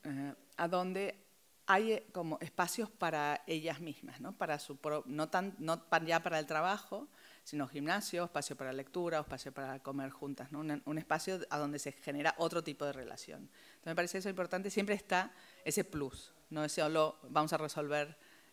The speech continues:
eh, en este caso lo reproductivo, el trabajo rápidamente, sino también generemos otro, un espacio para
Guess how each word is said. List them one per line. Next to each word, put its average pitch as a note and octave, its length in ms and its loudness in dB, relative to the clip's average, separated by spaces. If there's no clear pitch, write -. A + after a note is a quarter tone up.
eh, C#3 300 -2
en C3+ 60 -4
este D3 140 -4
caso C#3 180 -2
lo C#3 180 0
reproductivo, D3 720 0
el C3+ 80 -4
trabajo C#3+ 400 4
rápidamente, D#3+ 500 -4
sino D3+ 220 -4
también D3+ 380 -2
generemos D3+ 340 -4
otro, E3+ 120 -6
un D#3 60 0
espacio D3+ 560 -2
para C#3+ 300 0